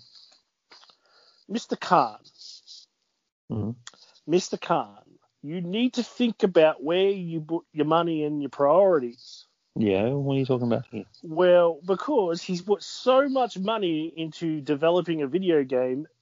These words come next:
Speaker 1: A E W is in the red.
Speaker 2: Are they really?
Speaker 1: Yes.
Speaker 2: Oh, shit.
Speaker 1: Apparently, they're, they're actually, you know, they're not really doing well financially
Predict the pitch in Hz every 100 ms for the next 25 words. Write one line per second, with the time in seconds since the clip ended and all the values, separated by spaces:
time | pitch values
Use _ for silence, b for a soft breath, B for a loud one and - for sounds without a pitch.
0 | _ _ _ _ 165 240 208 190 202 190
1 | 170 170 156 131 160 151 117 _ _ _
2 | _ _ _ - 139 165 139 151 120 -
3 | _ b b b b _ - 170 151 -
4 | - - - _ _ - 127 - - 127
5 | 151 175 180 180 170 170 165 165 160 165
6 | 165 - 165 156 147 151 151 147 147 147
7 | 147 147 165 160 - 156 147 143 160 151
8 | 147 143 139 143 139 127 139 139 156 -
9 | 131 120 120